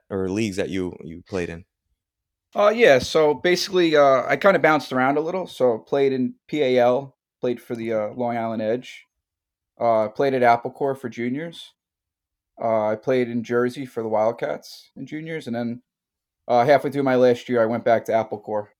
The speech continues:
Speaker 2: and finished up there before I, uh, I joined the N Y P D.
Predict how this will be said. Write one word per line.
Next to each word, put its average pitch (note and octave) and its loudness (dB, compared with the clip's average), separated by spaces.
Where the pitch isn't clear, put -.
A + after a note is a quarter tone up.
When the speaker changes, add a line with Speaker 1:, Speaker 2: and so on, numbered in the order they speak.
Speaker 2:
and A2+ -8
finished A2+ -8
up A2 -2
there A2 -4
before A2+ -4
I, G#2+ -4
uh, G#2 -6
I A#2+ -16
joined A2+ -8
the A2 -8
N A2 -10
Y G#2 -12
P A2 -14
D. G#2+ -12